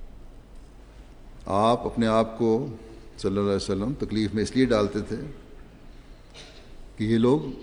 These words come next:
ایمان نہ لا کر اللہ تعالیٰ کی پکڑ میں آ جائیں گے۔ بس اس زمانے میں بھی علاوہ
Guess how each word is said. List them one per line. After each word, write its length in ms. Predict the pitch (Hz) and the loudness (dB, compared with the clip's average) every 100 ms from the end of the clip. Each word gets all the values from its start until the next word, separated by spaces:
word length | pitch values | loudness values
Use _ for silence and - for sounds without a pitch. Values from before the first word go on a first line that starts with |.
| - - - - | -14 -18 -16 -4
ایمان 340 | 107 95 104 120 | 0 4 6 6
نہ 60 | 127 | 6
لا 240 | 117 107 | 6 4
کر 200 | 107 131 175 - - - - - - - - - - - | 4 0 0 -6 -14 -18 -18 -18 -20 -20 -20 -20 -20 -8
اللہ 160 | 101 104 | -2 0
تعالیٰ 260 | 104 107 113 117 | 2 4 2 0
کی 160 | 156 - | -4 -2
پکڑ 200 | 101 131 | 2 4
میں 140 | 131 | 4
آ 80 | 127 | 4
جائیں 240 | 107 90 85 | 2 0 -4
گے۔ 140 | - - - - - - - - - - - - - - - - - - - - - - - - - - - - - - - - - - 101 | -8 -14 -16 -18 -20 -20 -20 -20 -20 -20 -20 -20 -18 -18 -16 -14 -14 -12 -14 -16 -14 -12 -12 -14 -16 -18 -20 -20 -20 -20 -20 -18 -18 -10 -6
بس 120 | 90 | -4
اس 120 | 98 | -2
زمانے 360 | 101 95 95 110 | 2 2 4 4
میں 140 | 113 | 2
بھی 160 | 107 139 - - - - - - - - - - - - - - - - - - - - - - - - - - - - 104 | 2 -2 -6 -10 -12 -12 -14 -14 -18 -16 -16 -16 -16 -14 -14 -14 -18 -18 -16 -16 -16 -16 -16 -16 -16 -18 -20 -20 -20 -12 -2
علاوہ 400 | 98 104 107 | 2 4 6